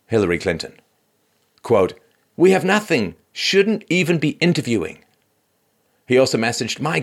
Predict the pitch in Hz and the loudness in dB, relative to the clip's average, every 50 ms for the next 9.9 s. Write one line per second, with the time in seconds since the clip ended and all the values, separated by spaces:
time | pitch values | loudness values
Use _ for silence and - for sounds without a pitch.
0 | - - - - 160 160 139 123 123 127 147 147 - - 139 123 - 131 127 127 | -6 -2 -2 0 0 0 -2 -2 0 -2 -2 -2 -2 -2 -2 0 0 0 0 0
1 | 117 107 113 113 120 127 127 127 117 - - - - - _ - - 135 131 101 | -2 -2 -4 -2 -2 -2 -2 -2 -4 -6 -12 -20 -20 -20 _ -4 -2 0 0 0
2 | - 151 156 160 156 156 - 123 95 - - - - 151 147 113 120 117 123 120 | 0 0 2 2 0 0 -2 -4 -4 -6 -6 -2 -2 0 0 0 0 0 0 0
3 | 120 110 107 110 117 - 117 - 147 143 135 113 - - - _ _ - - - | 0 0 -2 -2 -2 -4 -4 -4 -4 -4 -4 -6 -12 -16 -18 _ _ -20 -6 -4
4 | - 165 180 147 156 147 131 - - - 165 160 156 151 - - 113 98 98 139 | 0 0 0 0 0 -2 -2 -4 -2 2 2 2 2 0 -2 -6 -8 -2 2 2
5 | 156 139 - - 127 127 123 - 135 131 110 - - _ - 104 113 120 117 110 | 2 2 0 -2 -2 -4 -2 -2 -2 -2 -2 -4 -6 _ -8 -4 -4 -4 -4 -4
6 | 85 92 117 107 - - - - - - 147 151 160 151 - - - - _ _ | -4 -6 -6 -6 -6 -8 -8 -4 0 2 2 2 2 -2 -4 -8 -12 -16 _ _
7 | _ _ _ _ _ _ _ _ _ _ _ _ _ _ _ _ _ _ _ _ | _ _ _ _ _ _ _ _ _ _ _ _ _ _ _ _ _ _ _ _
8 | _ _ - 104 104 95 92 95 95 92 87 87 87 82 - 92 78 - 92 87 | _ _ -6 -4 -2 0 2 2 2 2 2 0 -2 -4 -6 -8 -6 -4 -2 -2
9 | 90 90 - 92 82 85 85 82 80 - - - 98 90 82 - - | -2 -2 -2 -4 -2 0 0 -2 -2 -4 -4 -2 0 0 0 -2 -8